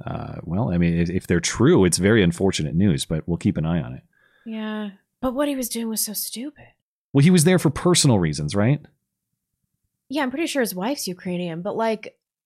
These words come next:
Speaker 2: I was watching his streams and I was just like, you know, I, I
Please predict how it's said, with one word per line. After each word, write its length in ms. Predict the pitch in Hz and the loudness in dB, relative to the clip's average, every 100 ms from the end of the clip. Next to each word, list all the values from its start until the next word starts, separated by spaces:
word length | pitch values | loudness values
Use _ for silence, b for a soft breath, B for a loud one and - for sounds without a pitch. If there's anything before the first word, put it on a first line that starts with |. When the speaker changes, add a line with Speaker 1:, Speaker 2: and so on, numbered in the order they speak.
| _ _ _ _ - | _ _ _ _ -6
Speaker 2:
I 60 | |
was 160 | 240 226 | -4 -2
watching 320 | 226 269 254 | -2 -2 -4
his 120 | 196 - | -2 -4
streams 380 | - 277 226 | -4 -6 -6
and 100 | 175 | -6
I 100 | 170 | -8
was 100 | 180 | -8
just 160 | 170 170 | -6 -8
like, 300 | 185 175 175 | -6 -8 -10
you 80 | 196 | -16
know, 40 | - | -14
I, 140 | 131 - | -14 -14
I 220 | - 190 | -12 -10